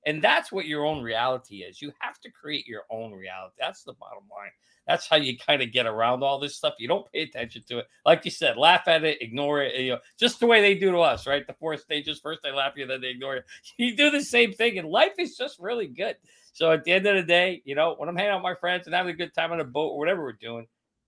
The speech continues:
it, that's, that's what life's all about, man. You don't wanna get hung up into all this stuff, what they're saying, Doctor Evil, this and that. It'll drive you crazy. I mean, seriously, if you let it, it'll get in your head.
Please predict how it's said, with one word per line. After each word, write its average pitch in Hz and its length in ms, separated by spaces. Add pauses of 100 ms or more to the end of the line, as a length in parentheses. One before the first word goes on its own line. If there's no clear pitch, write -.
(320)
it, - 160
that's, - 300
that's - 240
what 151 140
life's 120 260
all 95 180
about, 90 280
man. 98 120
You 151 140
don't 226 220
wanna 190 200
get 147 280
hung 143 160
up 131 160
into 123 140
all 127 200
this 123 180
stuff, 120 280 (260)
what 143 240
they're 131 140
saying, 127 500
Doctor 139 360
Evil, 123 380
this 131 260
and 120 120
that. 120 240 (340)
It'll 208 240
drive 220 320
you 160 180
crazy. 170 500
I 127 60
mean, 160 240
seriously, 226 580 (280)
if 175 220
you 180 160
let 190 300
it, 117 180 (420)
it'll 214 300
get 180 300
in 196 140
your 175 180
head. 165 480